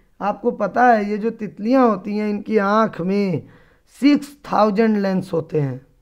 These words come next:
सिक्स थाउजेंड लेंस उनकी आँखों में होती हैं और जिनकी मदद से ये अल्ट्रावायलेट रेज तक को देख सकती हैं। अब आप कहेंगे, "ये भैया अल्ट्रावायलेट रेज क्या होता है?"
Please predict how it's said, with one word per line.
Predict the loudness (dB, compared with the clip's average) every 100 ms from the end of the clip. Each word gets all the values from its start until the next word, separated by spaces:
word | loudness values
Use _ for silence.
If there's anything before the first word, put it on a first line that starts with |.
| _ _ _ _ _ -2
सिक्स | 0 0 -6
थाउजेंड | -4 -2 -2 -2
लेंस | -2 -2 -6 -12
उनकी | -10 -8 -6
आँखों | -6 -6 -8 -8
में | -8
होती | -10 -10 -12
हैं | -12 _ _ _ _ _ _ -6
और | -4
जिनकी | -2 -2 0
मदद | 0 2 2 0 -4
से | -2
ये | 2 4
अल्ट्रावायलेट | 2 0 2 4 4 4 4 4
रेज | 2 2 0
तक | -4 -4
को | -6
देख | -6 -6
सकती | -8 -18 _ -12
हैं। | -12 -12 _ _ _ _ _ _ _ _ -8
अब | -2
आप | -2 -2
कहेंगे, | -4 0 0
"ये | 0
भैया | 0 2 2
अल्ट्रावायलेट | 0 0 2 2 0 -2
रेज | -2 -2
क्या | -2 0
होता | 0 0 -6
है?" | -6